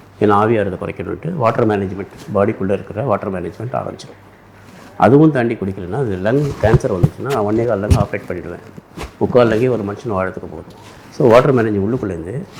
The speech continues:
எல்லா லங்கையும் ஷட் டவுன் பண்ணும். பண்ணிட்டு உள்ளுக்குள்ள ட்ரை ஆயிடும். ட்ரை ஆச்சுன்னா, அதை வெளியில துப்புறதுக்கு அப்படி சவுண்டு போடுவீங்க.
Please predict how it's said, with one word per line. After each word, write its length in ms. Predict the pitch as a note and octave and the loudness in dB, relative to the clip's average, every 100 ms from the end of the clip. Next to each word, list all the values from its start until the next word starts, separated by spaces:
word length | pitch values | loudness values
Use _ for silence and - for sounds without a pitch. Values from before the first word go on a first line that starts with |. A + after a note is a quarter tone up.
| - - - | -14 -8 2
எல்லா 200 | A2 A#2 | 4 6
லங்கையும் 260 | G2+ G#2+ G#2 | 2 0 -2
ஷட் 100 | F#2+ | -4
டவுன் 160 | G2+ | -4
பண்ணும். 180 | F#2 F#2 - - - - - | -6 -12 -14 -20 -20 -8 2
பண்ணிட்டு 460 | G#2+ A2 A2 D#3+ G3+ - - - - | 4 4 2 -2 -4 -18 -20 -4 4
உள்ளுக்குள்ள 460 | A#2+ B2+ A2 G#2 - G2 | 6 8 6 2 -4 -2
ட்ரை 280 | G#2+ A#2 | 0 0
ஆயிடும். 260 | F#2+ E2 - - - - - - | -2 -4 -10 -20 -20 -20 -12 2
ட்ரை 200 | A2+ C3 | 6 6
ஆச்சுன்னா, 400 | G#2+ F#2+ A2 G#3+ - - - | 4 -4 -6 -8 -12 -16 -2
அதை 140 | G#2 | 4
வெளியில 260 | G2+ A2+ C3+ | 4 4 2
துப்புறதுக்கு 580 | G#2+ G2 A2+ G2+ - - - - - - - - - - - - - - - A#4+ - - - - - - | 0 -2 -4 -4 -8 -10 -14 -20 -18 -16 -16 -20 -20 -20 -20 -20 -20 -6 4 4 4 -14 -20 -20 -20 -8
அப்படி 180 | - | -4
சவுண்டு 280 | G#2 G2 G2+ | -2 0 -2
போடுவீங்க. 380 | F2 E2+ E2 - | -2 -6 -10 -14